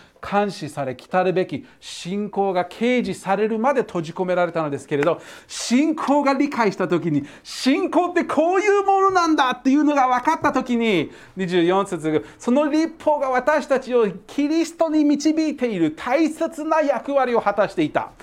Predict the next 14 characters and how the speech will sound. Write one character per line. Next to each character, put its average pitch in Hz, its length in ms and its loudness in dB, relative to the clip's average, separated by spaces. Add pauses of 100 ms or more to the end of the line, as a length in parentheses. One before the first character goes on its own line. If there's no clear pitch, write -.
(300)
私 220 360 2
た 208 140 0
ち - 100 -8
が 151 140 2
信 285 580 -2
仰 302 300 -2
に 285 100 -4
よ 285 80 0
っ 285 100 -4
て、 170 120 0
自 170 200 0
分 285 240 0
の 320 100 2
行 294 340 0